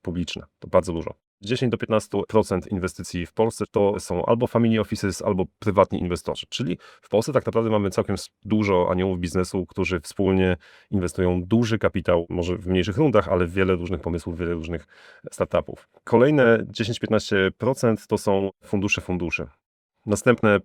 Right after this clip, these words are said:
pięć do dziesięciu procent to są korporacje, dwa procent to są uczelnie i różnego typu fundacje oraz około jednego procenta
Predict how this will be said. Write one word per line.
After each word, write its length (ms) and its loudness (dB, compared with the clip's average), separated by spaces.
pięć 240 2
do 100 -2
dziesięciu 420 0
procent 480 0
to 120 -6
są 500 -2
korporacje, 540 0
dwa 200 2
procent 640 2
to 140 -4
są 280 -2
uczelnie 840 2
i 220 -4
różnego 340 -4
typu 200 -10
fundacje 520 0
oraz 420 2
około 320 2
jednego 300 0
procenta 420 0